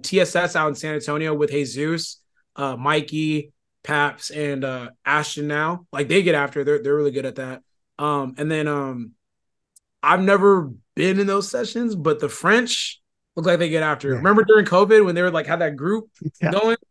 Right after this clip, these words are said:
Speaker 2: Yeah,
Speaker 1: They look
Speaker 2: dude.
Speaker 1: like they were getting after it. So
Speaker 2: They'll
Speaker 1: I,
Speaker 2: get,
Speaker 1: I'm
Speaker 2: yeah, they get after it. But
Speaker 1: Yeah.
Speaker 2: it's different though, because they're all, like, different sides humans. Like, the fellas you just said from San Antonio are all the large
Speaker 1: Big
Speaker 2: gentlemen.
Speaker 1: boys.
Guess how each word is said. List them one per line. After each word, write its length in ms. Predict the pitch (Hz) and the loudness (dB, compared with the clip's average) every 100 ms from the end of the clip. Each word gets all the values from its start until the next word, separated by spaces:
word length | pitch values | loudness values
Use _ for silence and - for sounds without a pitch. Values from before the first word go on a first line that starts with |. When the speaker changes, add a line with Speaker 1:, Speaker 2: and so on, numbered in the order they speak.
| _ _ _ _ | _ _ _ _
Speaker 2:
Yeah, 200 | - 151 | 4 6
Speaker 1:
They 80 | 135 | 8
look 80 | 294 | 6
Speaker 2:
dude. 100 | 240 | 6
Speaker 1:
like 100 | 214 | 6
they 60 | |
were 120 | 208 | 6
getting 200 | 185 185 | 6 2
after 360 | 165 160 127 117 | 2 0 -2 -14
it. 100 | 107 _ | -18 _
So 400 | - 143 131 120 | -6 -4 -4 2
Speaker 2:
They'll 160 | 185 | 6
Speaker 1:
I, 100 | 202 | 8
Speaker 2:
get, 120 | 180 190 | 6 4
Speaker 1:
I'm 60 | |
Speaker 2:
yeah, 140 | 156 123 | 2 2
they 160 | 143 | 2
get 140 | 175 151 | 2 0
after 340 | 135 - 127 | -2 -2 -6
it. 80 | 117 - - - _ | -8 -16 -20 -20 _
But 180 | 151 285 | 0 2
Speaker 1:
Yeah. 100 | 277 | 2
Speaker 2:
it's 120 | 160 | 2
different 280 | - 247 285 | 2 2 2
though, 80 | 247 | 0
because 260 | 196 214 | 4 4
they're 160 | 208 262 | 4 2
all, 220 | 233 233 | 4 4
like, 160 | 226 160 | 2 0
different 260 | 165 185 | -2 -2
sides 340 | - 180 165 - | 0 -2 -2 -4
humans. 400 | 190 180 143 120 - - _ | -2 0 0 -2 -14 -20 _
Like, 140 | - 151 | -2 0
the 100 | 151 | -2
fellas 420 | - 220 269 226 | 0 2 2 0
you 120 | 165 | 0
just 240 | 180 202 - | 0 -2 0
said 320 | 196 190 156 - | 2 2 0 -2
from 180 | 170 | -2
San 240 | 151 190 190 | 2 2 2
Antonio 500 | 185 180 196 220 214 | 2 2 2 2 2
are 140 | 139 | -2
all 160 | 131 113 _ _ - | -6 -8 _ _ -12
the 80 | 143 | -6
large 400 | 139 131 117 - | -4 -4 -6 -4
Speaker 1:
Big 100 | 135 | -2
Speaker 2:
gentlemen. 280 | 120 147 | 0 0
Speaker 1:
boys. 260 | 135 113 _ | 0 -4 _